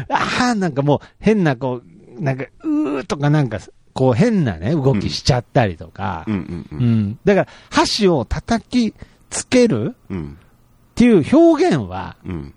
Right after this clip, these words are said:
Speaker 1: わからんでもない、変な話。
Speaker 2: はいはい。
Speaker 1: うん。けど、それは、笑いながらやるし。
Speaker 2: おう。
Speaker 1: うん。まあ、そっちの方が感情コントロールできてない感じするけど。
Speaker 2: <laughs> うん。
Speaker 1: 笑いながら人殺すやつみたいなね。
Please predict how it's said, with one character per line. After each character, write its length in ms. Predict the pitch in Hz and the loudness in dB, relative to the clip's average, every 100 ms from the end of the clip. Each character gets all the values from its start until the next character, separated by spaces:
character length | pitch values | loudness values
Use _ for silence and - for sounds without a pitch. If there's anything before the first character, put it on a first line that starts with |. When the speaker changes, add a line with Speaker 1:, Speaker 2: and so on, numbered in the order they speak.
| - | 0
Speaker 1:
わ 160 | 170 | 0
か 180 | - 185 | 2 0
ら 140 | 196 | 0
ん 100 | 151 | -4
で 100 | 92 | -8
も 120 | 87 92 | -10 -8
な 160 | 92 | -6
い、 40 | 82 | 0
変 200 | 131 101 | 0 0
な 100 | 82 | -6
話。 480 | 80 78 - 87 - | -8 -10 -12 -14 -12
Speaker 2:
は 80 | 85 | -12
い 20 | |
は 40 | |
い。 40 | - - - - | -12 -18 -6 2
Speaker 1:
う 280 | 139 123 98 | 2 2 2
ん。 20 | |
け 120 | 254 | 2
ど、 120 | 190 - - | 2 0 -2
そ 140 | 233 | 0
れ 100 | 277 | 2
は、 240 | 370 143 92 _ _ _ _ 233 165 - - | 2 0 -4 _ _ _ _ -20 -20 -18 -4
笑 340 | 185 220 247 | 0 2 2
い 20 | 247 | 2
な 140 | 247 | 2
が 100 | 160 | 2
ら 40 | 110 | 0
や 160 | 92 | -4
る 100 | 95 | -6
し。 500 | 98 - 90 80 78 _ _ _ 82 | -6 -8 -8 -10 -12 _ _ _ -14
Speaker 2:
お 280 | 85 76 | -10 -10
う。 60 | 71 85 - - | -12 -20 -12 -2
Speaker 1:
う 80 | 120 | 2
ん。 500 | 110 101 87 95 - _ _ _ _ | 2 0 -4 -10 -14 _ _ _ _
ま 60 | - | -2
あ、 20 | |
そ 120 | - | 0
っ 40 | - | 0
ち 180 | - 254 | 0 0
の 100 | - | 2
方 60 | |
が 160 | 147 123 120 - _ - | 2 0 -2 -10 _ -6
感 260 | - 151 | -2 0
情 140 | 151 151 | 2 2
コ 160 | 156 | 2
ン 60 | 147 | 2
ト 100 | 151 | 2
ロ 100 | 139 | 2
ー 20 | |
ル 60 | 110 | 2
で 120 | 127 | 0
き 100 | - | 0
て 120 | 113 | -2
な 120 | 104 | 0
い 20 | 98 | 2
感 200 | - 90 | 2 2
じ 60 | |
す 100 | 104 | 2
る 120 | 110 95 | 2 2
け 140 | 95 | 0
ど。 100 | 87 | -2
Speaker 2:
<laughs> 280 | - - - | -4 -6 -6
う 80 | 95 | -6
ん。 180 | 80 - - - - - 262 247 202 131 | -6 -8 -12 -16 -18 -12 -8 -6 -8 -2
Speaker 1:
笑 360 | 107 117 139 151 | 2 4 4 4
い 20 | |
な 120 | 151 | 4
が 100 | 139 | 2
ら 60 | 139 | 0
人 240 | - 151 - | 0 -2 2
殺 220 | 135 123 | 2 2
す 120 | 120 | 2
や 80 | 117 | 0
つ 120 | 110 | 0
み 140 | 90 87 | -4 -2
た 100 | 85 | -4
い 100 | 76 | -6
な 80 | 78 | -6
ね。 300 | 107 147 | -2 0